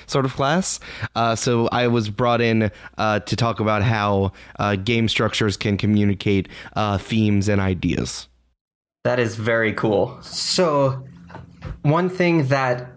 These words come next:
Speaker 2: you guys sort of mentioned a little bit already, but what I wanted to ask you about is, you mentioned at the top that you consider Join the Party to be,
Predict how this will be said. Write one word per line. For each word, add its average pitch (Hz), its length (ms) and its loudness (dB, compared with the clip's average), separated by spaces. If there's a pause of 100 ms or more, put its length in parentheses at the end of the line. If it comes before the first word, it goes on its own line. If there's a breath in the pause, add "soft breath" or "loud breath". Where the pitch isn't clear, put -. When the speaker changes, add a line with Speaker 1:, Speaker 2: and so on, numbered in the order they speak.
Speaker 2:
you 139 300 2 (140)
guys 135 280 0
sort 139 380 2
of 139 420 2 (120)
mentioned 151 440 2
a 156 40 2
little 156 260 2
bit 165 160 2
already, 170 400 2
but 131 400 0
what 135 480 2 (400)
I 135 120 2
wanted 143 400 2
to 143 120 0
ask 131 300 -2
you 135 80 4
about 113 420 0 (260)
is, 117 520 0 (200 loud breath)
you 143 80 2
mentioned 165 380 2
at 139 140 0
the 143 80 0
top 143 340 0
that 110 140 -2
you 135 100 2
consider 139 720 2
Join 131 260 2
the 131 80 2
Party 127 540 0
to - 180 0
be, 123 640 0